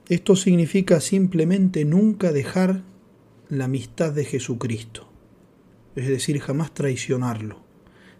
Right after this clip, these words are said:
tener la determinación de nunca apartarnos de él, por nada del mundo cometer un pecado mortal,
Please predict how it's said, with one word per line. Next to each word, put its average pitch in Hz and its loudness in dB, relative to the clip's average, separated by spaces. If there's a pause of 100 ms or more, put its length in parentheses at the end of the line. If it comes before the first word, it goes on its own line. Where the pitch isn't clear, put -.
tener 165 4
la 147 0
determinación 131 0
de 143 0
nunca 185 6
apartarnos 143 -4
de 120 -2
él, 110 -6 (260)
por 123 -6
nada 175 2
del 143 2
mundo 180 0
cometer 131 -4
un 156 -6
pecado 147 0
mortal, 147 -4